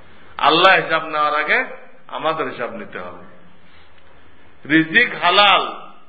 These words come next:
হালাল হারামের মাসলা কতটুকু জানছি, আমি যে লাইনে রিজিক অর্জন করতেছি,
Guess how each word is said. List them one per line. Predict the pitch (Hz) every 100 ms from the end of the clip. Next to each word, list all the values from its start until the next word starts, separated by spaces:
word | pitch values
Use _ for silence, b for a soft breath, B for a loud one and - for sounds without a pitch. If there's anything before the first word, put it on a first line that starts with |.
| - - - - - - - -
হালাল | 123 143 175 202 202 180
হারামের | 165 175 180 175
মাসলা | 160 156 - 175
কতটুকু | 170 156 180 175
জানছি, | 151 120 - - - - - - - - - - - - - - - - - -
আমি | 123 147 180 180
যে | - 156
লাইনে | 156 165 170 170
রিজিক | 151 143 147
অর্জন | 143 139 139
করতেছি, | 135 135 - 139